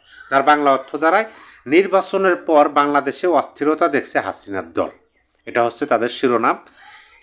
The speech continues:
এখানে তারা প্রথমে তাদের রিপোর্টটা তুলে ধরছেন,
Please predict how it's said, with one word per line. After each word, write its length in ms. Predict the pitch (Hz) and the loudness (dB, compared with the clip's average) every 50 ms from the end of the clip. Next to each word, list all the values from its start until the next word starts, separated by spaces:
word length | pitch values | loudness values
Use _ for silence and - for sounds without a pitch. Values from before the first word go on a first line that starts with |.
| _ 165 | _ -6
এখানে 480 | 160 160 196 202 208 202 151 131 151 | -2 0 2 2 4 4 4 4 2
তারা 220 | 156 - 175 185 185 | 0 2 0 0 0
প্রথমে 680 | - - - 196 185 - - - 196 185 139 87 - - - - _ _ _ _ _ _ - - - _ - | 0 0 2 2 2 2 0 0 0 0 0 -2 -4 -10 -18 -20 _ _ _ _ _ _ -20 -20 -20 _ -6
তাদের 260 | 151 139 156 147 139 | -2 0 0 0 2
রিপোর্টটা 460 | 151 160 - 190 185 185 - 185 175 | 0 0 2 0 -2 0 0 0 0
তুলে 240 | 180 - 127 107 98 | 0 0 -4 -4 -4
ধরছেন, 420 | 87 90 87 - - - 87 76 | -4 -6 -8 -10 -12 -12 -14 -14